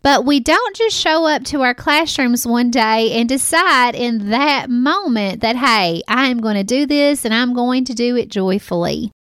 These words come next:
Joy is so important to our teacher career. It needs to be predetermined, planned, and executed. Remember that joy can help us sustain in this career that we love.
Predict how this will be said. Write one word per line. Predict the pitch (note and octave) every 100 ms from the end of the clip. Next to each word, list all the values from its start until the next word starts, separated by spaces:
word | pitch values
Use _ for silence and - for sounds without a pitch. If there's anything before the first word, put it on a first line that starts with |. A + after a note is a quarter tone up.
| _ -
Joy | G#3+ A3+ C#4+ F#4
is | F4 E4
so | - C#4 A#3 C#4+
important | F#4 F#4 B3+ A3+ A3 A#3
to | - A3
our | G3
teacher | - A#3 A3 A#3+ A3
career. | A3+ G3+ F#3 F3+ F3+ F3 - _ -
It | C4+ A#3+
needs | A#3 A#3 C#4 F4 -
to | F#4+
be | D4 C4
predetermined, | B3+ C4 D4 C4+ D4+ E4 F#4 - B3+ A#3+ A#3+ A#3 A#3 -
planned, | - C4 B3+ C#4 D4 D4+ D4+ D4+ -
and | A#3 A#3+ B3 A#3+ -
executed. | A#3 A#3 - A#3+ A3+ A#3 G#3 F3 E3 - - _ -
Remember | A#3+ C4 B3 B3+ C#4 D#4+
that | D#4 C4
joy | A3+ B3 C#4 C#4+
can | D#4+ C#4
help | C#4 C#4
us | C4+ C4
sustain | C4 C4 - - - D#4+ E4+ D4+ B3+ B3
in | G#3+
this | A#3 B3 -
career | C4 A#3+ C4+ C4+
that | C4+ -
we | C4+ C#4
love. | C4+ D4+ F4+ C4+ D#3+ F3+